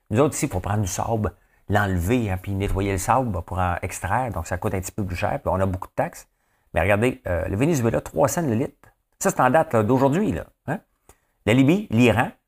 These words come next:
hein, six cents. Tu sais, dans le fond, le Canada doit, je pense qu'extraire un, un, euh, un litre de pétrole, t'as vrai, les derniers chiffres que j'avais fouillés, là, au Canada, c'est à peu près cinquante, soixante cents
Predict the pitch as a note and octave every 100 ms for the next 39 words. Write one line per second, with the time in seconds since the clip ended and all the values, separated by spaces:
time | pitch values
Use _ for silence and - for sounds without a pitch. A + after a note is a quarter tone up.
0 | - E3 - - D3 - E3+ D#3+ - -
1 | - _ - B3+ C3+ A2 F3+ A#3 - G#2+
2 | C#3 B2+ D#3 G#3+ A2 G#2 C3 D3 - _
3 | _ _ _ - - - D#3+ - A2+ -
4 | G#2+ - G#2 B2+ G#2 F2+ E2+ F#2 F#2 -
5 | E2+ D#2+ D#2+ - F2+ F#2+ G#2 G#2+ G2 E2+
6 | F2 D#2+ G2 F#2 G2+ G#2+ G#2+ F2+ - _
7 | _ - G#2 A2+ C3+ - F#2+ - - F#2
8 | A2+ A2 A#2+ B2 D3+ F#2 F2+ - F2+ G#2
9 | A2 - D#2+ D2 E2 A2 - D#2 F2+ F2
10 | F#2+ F#2 G2+ G2+ - E2 E2 - F#2+ F2